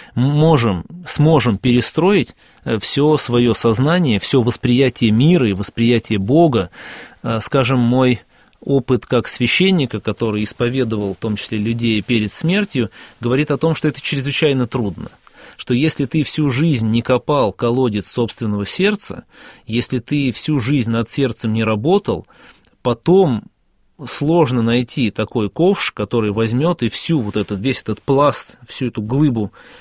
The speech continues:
материи, земли, да, вот возьмет и од-, одним махом выкопает так, чтобы, а, достичь вот этого живоносного какого-то источника. Ам, поэтому, конечно, очень важно, что говорит владыка, вот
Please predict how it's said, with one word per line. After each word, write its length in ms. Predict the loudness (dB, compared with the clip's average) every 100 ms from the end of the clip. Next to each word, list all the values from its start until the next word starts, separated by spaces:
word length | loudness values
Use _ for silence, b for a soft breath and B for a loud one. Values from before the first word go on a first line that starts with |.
| B -8
материи, 920 | -4 -2 0 -2 0 0 2 2 0
земли, 540 | -2 0 0 0 -2 -4
да, 240 | -2 -2
вот 180 | -2 -6 -4
возьмет 440 | 0 2 2 0
и 40 |
од-, 420 | -6 -6 -6 -6 -6
одним 360 | -4 -2 0
махом 520 | 0 0 -2 -2 -4
выкопает 600 | 0 0 0 -2 -4 -4 -4
так, 220 | -4 -2
чтобы, 440 | -4 -4 -2 -4 -6 B B B
а, 500 | -8 -4 -2 -2 -4
достичь 800 | -4 -6 -4 0 0 -2 -6 -6
вот 140 | -6
этого 260 | -6 -4 -2
живоносного 640 | 2 2 2 0 -2 -6
какого-то 340 | -6 -6 -4 -4
источника. 680 | -2 -2 -2 -4 -8 -12 -14 B B B B B
Ам, 840 | -10 -6 -4 -4 -4 -4 -4 -4 -4
поэтому, 560 | 0 0 2 0 0 -2
конечно, 440 | 0 0 0 0 -2
очень 260 | 0 0
важно, 340 | 2 2 2 -2
что 180 | -4 -2
говорит 300 | -2 -2 0
владыка, 380 | 2 0 -2
вот 100 | -6